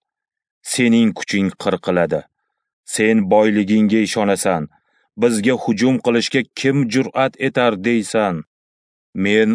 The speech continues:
o'zim senga har tomondan dahshat solaman, deb aytmoqda Sarvari olam Rabbiy.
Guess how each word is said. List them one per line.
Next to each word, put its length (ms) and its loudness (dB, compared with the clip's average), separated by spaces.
o'zim 540 2
senga 500 0
har 340 0
tomondan 680 0
dahshat 540 -2
solaman, 520 -4
deb 220 0
aytmoqda 640 0
Sarvari 640 0
olam 480 4
Rabbiy. 560 0